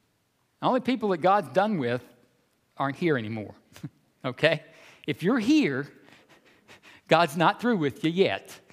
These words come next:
So no, you haven't paid your dues. <laughs> There's still something for you to do, okay? Guys,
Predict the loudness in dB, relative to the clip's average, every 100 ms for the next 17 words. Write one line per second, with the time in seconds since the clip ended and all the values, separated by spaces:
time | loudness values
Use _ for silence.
0 | -14 -4 0 4 2 2 0 0 0 -2
1 | -2 -2 -4 -4 -4 -6 -12 -10 -12 _
2 | -14 -12 -4 -2 -2 -2 -4 -4 -8 -6
3 | -6 -4 -6 -8 -20 _ -10 -6 -6 -6
4 | -10 -10 -4 -4 -4 -10 _ _ _ _
5 | _ _ _ _ _ _ _ _ _ _
6 | _ _ _ _ _ _ _ _ _ _
7 | _ _ _ _ -2 2 4 2 0 -8
8 | -18